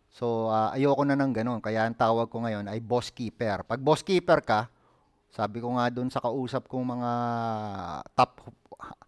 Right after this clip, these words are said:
high-ranking officials ng mga Japanese, eh, sabi ko, may impluwensyahan natin yung, yung letter of authority o yung deficiency tax assessment mo. Kung,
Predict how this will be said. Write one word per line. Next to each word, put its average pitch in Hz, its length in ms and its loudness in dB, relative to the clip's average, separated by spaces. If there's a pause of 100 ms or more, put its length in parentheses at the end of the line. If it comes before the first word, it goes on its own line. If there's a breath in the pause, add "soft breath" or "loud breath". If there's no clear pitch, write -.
(140)
high-ranking 123 640 2
officials 117 480 -6
ng 117 160 -4
mga 117 80 -2
Japanese, 110 640 0 (720 soft breath)
eh, 104 260 -8
sabi 220 380 0
ko, 107 240 -8 (2000 soft breath)
may 190 320 2
impluwensyahan 185 720 0
natin 151 400 -2
yung, 135 180 -2 (600)
yung 113 400 -4
letter 117 320 0
of - 80 -8
authority 107 640 -6
o 104 160 -8
yung 104 160 -8 (880)
deficiency 113 560 -4
tax - 240 -4
assessment 90 640 -10
mo. 95 160 -14 (320)
Kung, 330 240 6